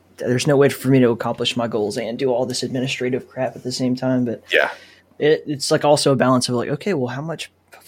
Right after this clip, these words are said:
Speaker 1: how much fucking money are we talking <laughs> about here?
Speaker 2: Yeah, right. <laughs>
Speaker 1: Um,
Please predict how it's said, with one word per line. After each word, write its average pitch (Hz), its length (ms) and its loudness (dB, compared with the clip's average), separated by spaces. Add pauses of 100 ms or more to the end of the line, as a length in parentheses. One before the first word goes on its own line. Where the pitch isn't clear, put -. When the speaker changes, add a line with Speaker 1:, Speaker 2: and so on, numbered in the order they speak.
(220)
Speaker 1:
how 151 80 -6
much 147 160 -4
fucking 160 240 -6
money 160 220 0
are 156 80 -2
we 156 100 -2
talking - 320 -4
<laughs> 180 160 2
about 208 340 4
here? 156 240 6
Speaker 2:
Yeah, 156 140 8
right. - 1200 2
<laughs> - 800 -12
Speaker 1:
Um, 127 400 -2